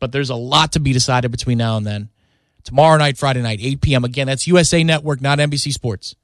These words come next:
Sunday, three P M, that's on N B C. And then we get into Tuesday, Thursday, Saturday for the If Necessary games. All of those three are on N B C Sports.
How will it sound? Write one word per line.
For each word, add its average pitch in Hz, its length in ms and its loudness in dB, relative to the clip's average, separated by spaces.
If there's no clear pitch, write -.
Sunday, 175 360 4
three 151 220 0
P 156 180 2
M, 123 180 0
that's 117 220 -6
on 143 140 0
N 147 240 0
B 147 280 0
C. 135 420 0
And 135 120 0
then 139 80 4
we 143 80 0
get 143 160 2
into 139 220 -2
Tuesday, 135 600 0
Thursday, 131 380 0
Saturday 117 500 0
for 117 140 -8
the 113 160 -6
If 123 140 -4
Necessary 117 520 2
games. 107 360 -4
All 131 280 4
of 120 100 -2
those 123 260 0
three 107 400 -6
are 117 180 0
on 110 220 0
N 110 220 -2
B 104 120 -4
C 98 200 -10
Sports. - 520 -16